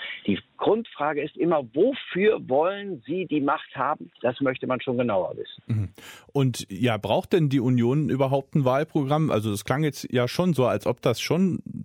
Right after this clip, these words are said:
Speaker 2: durchaus wichtig ist. Verlassen die sich jetzt gerade irgendwie so auf die Personalie Armin Laschet, um,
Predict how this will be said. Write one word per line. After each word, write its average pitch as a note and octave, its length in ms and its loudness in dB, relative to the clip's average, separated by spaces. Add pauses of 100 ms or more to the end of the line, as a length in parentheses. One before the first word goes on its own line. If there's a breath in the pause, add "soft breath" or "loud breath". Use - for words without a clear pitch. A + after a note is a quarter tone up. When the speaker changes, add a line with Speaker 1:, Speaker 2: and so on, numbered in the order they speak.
(120)
Speaker 2:
durchaus C3 540 2
wichtig D#3 340 0
ist. - 260 2 (460 loud breath)
Verlassen C3 540 2
die F#3+ 100 0
sich F3 200 0
jetzt D#3 200 -2
gerade C3 360 2
irgendwie B2 340 0
so A2+ 140 2
auf - 180 -2
die A#2+ 160 0
Personalie G#2+ 840 0
Armin G#2 280 0
Laschet, A#2 460 0
um, A#2 260 0